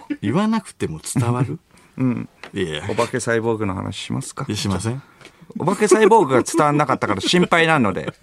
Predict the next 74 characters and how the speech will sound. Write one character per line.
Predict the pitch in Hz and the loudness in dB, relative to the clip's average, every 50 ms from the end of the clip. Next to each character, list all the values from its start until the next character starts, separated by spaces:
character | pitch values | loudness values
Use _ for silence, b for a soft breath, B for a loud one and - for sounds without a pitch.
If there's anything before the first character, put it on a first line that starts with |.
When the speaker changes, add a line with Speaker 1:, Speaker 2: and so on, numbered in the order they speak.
| - | -4
Speaker 1:
じ | - 147 | 0 0
ゃ | 131 | 2
あ | |
ま | 117 110 104 90 | 2 2 2 0
あ、 | - - - - | -2 -6 -6 -2
言 | - 131 147 | 0 0 2
い | 160 | 4
ま | 190 196 | 2 2
す | 185 - - | 2 0 -2
か。 | - 101 98 | -2 -2 0
Speaker 2:
い | 131 | 0
や | 117 117 | 0 2
い | - | 2
や | 156 | 2
い | 117 | 2
や | 117 110 135 113 | 2 2 0 0
い | - 110 120 101 - | 0 0 -2 -2 0
や、 | 185 208 | 0 2
Speaker 1:
伝 | - 180 | 4 4
わ | 175 180 | 4 4
ん | 180 | 4
な | 185 180 170 | 4 4 4
い | - | 2
か | - 117 | 2 0
ら。 | 101 101 | -2 -2
Speaker 2:
お | 95 | -6
化 | |
け | - - - - - | -10 -12 -12 -8 -4
サ | - | -4
イ | 143 | -2
ボ | 131 | -2
ー | |
グ | |
の | |
話 | 135 151 - 160 139 | -2 -2 0 0 0
は | 123 101 | 0 -2
す | - 143 | -2 0
ん | 139 | 2
な | 143 | 2
よ、 | 143 | 4
Speaker 1:
う | 139 | 4
ん。 | 131 | 2
Speaker 2:
お | 110 | 0
前。 | - - - - - - b b b b b b - - | -2 -6 -8 -10 -10 -10 b b b b b b -10 -6
Speaker 1:
い | - | -4
や | 117 | -2
ー。 | 117 117 120 120 117 113 110 | 0 0 0 0 0 2 2
Speaker 2:
い | - | 0
や、 | - | 2
そ | - | 2
れ | 185 196 | 0 2
っ | |
て | 190 202 | 2 2
一 | 175 - - | 2 2 2
緒 | 208 | 0
じ | 190 131 | 0 0
ゃ | 104 | 0
な | 131 165 | 0 0
い | 139 110 | 0 -2
か | - 80 | -6 -10
ら | 78 | -8
ね、 | 82 - | -8 -8
別 | 82 85 82 | -6 -6 -6
に。 | 80 80 92 95 B B B B - | -6 -6 -8 -12 B B B B -8
信 | - - 240 254 | -4 -2 -2 0
じ | 240 269 196 | 2 2 0
な | 110 | 0
い | 85 76 | -2 -4
か | 80 | -8
ら、 | 73 69 - - | -10 -10 -8 -4
そ | - 131 | -2 -2
れ | 113 104 | -2 0
だ | 107 98 98 | -2 -4 -4
と。 | - - - | -6 -14 -16